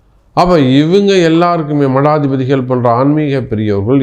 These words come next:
இவங்க எல்லாருக்குமே கூட மிதுன ராசியாக இருப்பார்களே ஆனால் அவங்களுக்கெல்லாம் இந்த மாசம் அற்புதமான மாசமாக அமைகிறது. உங்களுடைய கஷ்ட நஷ்டங்கள் எனக்கு தெரியும், கவலை வேண்டாம் மிதுன ராசி என்பவர்களே,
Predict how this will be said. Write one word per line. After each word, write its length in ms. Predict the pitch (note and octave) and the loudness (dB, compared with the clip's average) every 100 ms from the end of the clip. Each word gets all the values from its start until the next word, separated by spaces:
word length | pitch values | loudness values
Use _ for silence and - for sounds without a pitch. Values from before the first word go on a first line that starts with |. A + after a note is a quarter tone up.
| A#2+ | 2
இவங்க 280 | C#3 E3+ F3 C3+ | 2 2 2 2
எல்லாருக்குமே 640 | A#2 B2+ B2+ A#2 A#2 A2 G#2 F#2+ | 0 0 -2 -4 -4 -2 -4 -4
கூட 140 | C#3+ F3 - - _ _ _ _ _ _ _ _ _ _ _ _ _ A#2+ D3 | -4 -4 -6 -14 _ _ _ _ _ _ _ _ _ _ _ _ _ 0 2
மிதுன 340 | E3+ G3+ G3 F#3 | 4 2 2 0
ராசியாக 720 | F3 D#3 D#3+ D#3+ D3+ D#3 D#3 C3 | 0 -2 -2 -2 -2 -2 -2 0
இருப்பார்களே 720 | C#3+ D3 D3+ C#3+ A#2+ A#2+ A2+ G#2 | 0 0 -2 -2 -2 0 0 0
ஆனால் 300 | A#2 D3+ C#3 | -2 -2 -2
அவங்களுக்கெல்லாம் 580 | A2+ A2+ G#2 A2 D3 B2 G#2 | 0 -2 -2 -4 -2 -2 -2
இந்த 260 | C3 C#3 C3 B2 | -2 -2 -2 -4
மாசம் 360 | B2 A#2+ D3 - | -6 -6 -8 -8
அற்புதமான 1080 | - A2 B2 - D3+ D3 D3+ D3+ D#3 E3 F3 E3 | -4 -4 -4 -4 -4 -2 -4 -4 -4 -4 -4 -4
மாசமாக 640 | D#3 D3+ C#3+ C#3+ C3+ C#3 C#3 | -6 -6 -4 -4 -6 -6 -6
அமைகிறது. 520 | B2 A#2 G#2 G#2 G2+ F2 - _ _ _ _ _ _ _ _ _ _ _ - _ | -4 -2 -4 -4 -8 -10 -14 _ _ _ _ _ _ _ _ _ _ _ -20 _
உங்களுடைய 460 | C3+ D3 D#3 C#3+ C#3+ B2 | -2 2 4 4 2 0
கஷ்ட 240 | C#3 - F3+ | -4 -4 -2
நஷ்டங்கள் 640 | F3+ F3 E3+ D#3 C3+ C3 | -2 -2 -2 -2 0 0
எனக்கு 280 | B2 A#2 A#2 | 0 -2 -4
தெரியும், 440 | B2+ C3+ D3 B2+ A2+ | -2 0 0 0 -2
கவலை 320 | A#2 C#3 D3+ | -2 0 0
வேண்டாம் 400 | C3+ B2+ A#2+ A2+ | -2 0 -2 0
மிதுன 200 | A#2+ C#3+ | 0 2
ராசி 300 | C3+ A#2+ B2 | 0 -2 -4
என்பவர்களே, 280 | A#2 A2 | -2 -2